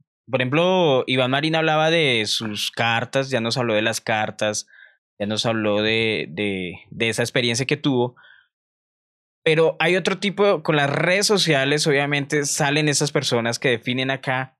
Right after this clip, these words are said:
los haters, que, que tienen un acceso más de frente con las personas famosas. Eso es como nivelar el poder, ¿no?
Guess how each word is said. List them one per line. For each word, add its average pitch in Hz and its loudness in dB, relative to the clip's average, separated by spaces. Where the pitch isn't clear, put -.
los 123 -2
haters, 117 -4
que, 113 -4
que 113 -8
tienen 127 -4
un 143 -2
acceso 143 -2
más 143 0
de 143 0
frente 143 -2
con 147 -2
las 139 -2
personas 117 -2
famosas. 131 -2
Eso 151 0
es 170 0
como 185 -2
nivelar 139 2
el 170 0
poder, 135 2
¿no? 107 -4